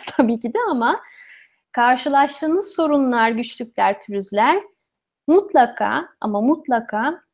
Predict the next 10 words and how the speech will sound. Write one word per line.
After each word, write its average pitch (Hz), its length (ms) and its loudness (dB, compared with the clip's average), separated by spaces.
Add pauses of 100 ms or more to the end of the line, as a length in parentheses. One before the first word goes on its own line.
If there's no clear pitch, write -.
(180)
sizin 240 380 -2
hayatla 277 540 2
ilgili, 202 520 -2
kariyeriniz, 240 640 0
işiniz 240 560 -4
her 285 240 2
neyse 302 580 2 (360)
konularla 254 460 4
ilgili 233 760 0 (400)
netleşmenize 240 1120 2